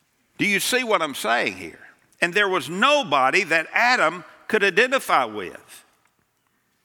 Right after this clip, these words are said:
There was no woman for him to identify with. There's no one he could share his life with. And you notice here in verse eighteen, God says, "I will make him a helper suitable for him."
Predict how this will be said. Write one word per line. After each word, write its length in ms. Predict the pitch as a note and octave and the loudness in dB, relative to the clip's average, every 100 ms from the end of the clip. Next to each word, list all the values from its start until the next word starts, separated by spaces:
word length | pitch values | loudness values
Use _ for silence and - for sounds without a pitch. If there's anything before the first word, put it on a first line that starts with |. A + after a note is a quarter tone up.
| _ _ | _ _
There 160 | G#3 G#3+ | 0 2
was 240 | G3+ C#3+ | 2 -2
no 600 | E3 A3+ A3 F3+ G3+ F#3 - - _ _ _ _ | 0 2 4 2 0 -4 -10 -20 _ _ _ _
woman 480 | B2 D#3+ B3 F3+ F3+ | -4 0 2 2 -2
for 180 | - D#3+ | -2 -2
him 240 | D3 F#3 | 0 0
to 80 | F#3 | 0
identify 520 | F#3+ G#3+ A#3+ - C3+ | 0 0 -2 -2 -2
with. 440 | F2+ E2 - - _ _ _ _ _ _ | -2 -6 -16 -20 _ _ _ _ _ _
There's 240 | - G#3+ D#3 | -2 0 0
no 280 | F#3 C4+ B3 | 0 0 2
one 240 | F#3+ G3+ | 2 2
he 100 | G#3 | 0
could 180 | - G3 | -2 -2
share 280 | - F#3 F#3 | 0 0 0
his 120 | D#3+ | 0
life 380 | F#3 G3 F#3+ - | 0 0 -2 -8
with. 480 | G2+ - - _ _ _ _ _ _ _ _ _ - - - | -12 -12 -20 _ _ _ _ _ _ _ _ _ -20 -8 -2
And 300 | G3+ G3+ A3 | 0 0 -4
you 100 | A#3 | -2
notice 420 | A#3+ C4 F#3 - | 0 0 0 0
here 300 | F3 E3+ F3+ | 0 2 0
in 180 | E3 D3 | -2 -2
verse 300 | F3 D#3 - | -2 -2 0
eighteen, 760 | E3 D#3 - A3+ F3+ D3+ E3 - _ _ _ _ _ _ - | -2 -2 -6 -2 0 -2 -6 -20 _ _ _ _ _ _ -6
God 260 | B2+ D#3+ D#3 | -2 0 -2
says, 320 | - E3+ D3+ E3 | 0 0 2 2
"I 120 | D#3 | 0
will 160 | D#3+ | 0
make 260 | D#3+ F#3 F#3+ | 0 0 0
him 180 | F#3 F3 | -2 0
a 80 | D3 | 0
helper 440 | D#3+ F#3 - F#3+ | 0 -2 -2 -4
suitable 560 | - - A3 F#3+ C3 A#2 | -2 -2 -2 -2 -4 -6
for 180 | B2+ | -8
him." 400 | G#2+ F#2 D2+ - | -8 -6 -6 -10